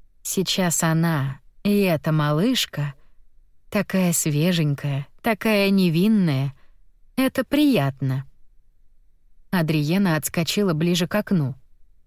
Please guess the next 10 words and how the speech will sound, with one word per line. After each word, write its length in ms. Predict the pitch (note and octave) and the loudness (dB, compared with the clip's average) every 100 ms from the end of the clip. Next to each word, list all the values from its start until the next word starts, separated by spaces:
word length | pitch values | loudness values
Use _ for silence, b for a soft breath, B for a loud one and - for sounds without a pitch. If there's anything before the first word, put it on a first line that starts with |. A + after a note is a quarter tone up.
| - - _ - - - | -20 -20 _ -20 -6 2
«Не 220 | A#3 A3+ | 4 4
подходи! 680 | C4 - D#4 C#4 C4 G#3+ - b b b - - | 0 0 0 2 2 0 -2 b b b -20 -8
Чем 280 | - F4 B3 | -2 0 2
ты 120 | C#4+ | 2
меня 320 | C#4 C4+ C4 | 4 4 2
отравила?» 680 | A#3 C#4+ D4 C#4 A3+ E3+ D3 - - - - - - - - - - - - - - - | 0 0 2 2 2 2 -2 -8 -20 -20 -20 -20 -20 -20 -20 -20 -20 -20 -20 -20 -20 -6
Конечно, 580 | G#3 G3+ C4+ C#4 F#3+ E3+ | 0 2 2 2 0 2
Роза 260 | F3 E3+ | 2 2
не 180 | E3+ F3+ | 2 2
ответила. 680 | G3 F3 D3 C3+ C3+ C3 | 0 0 -2 -2 -4 -6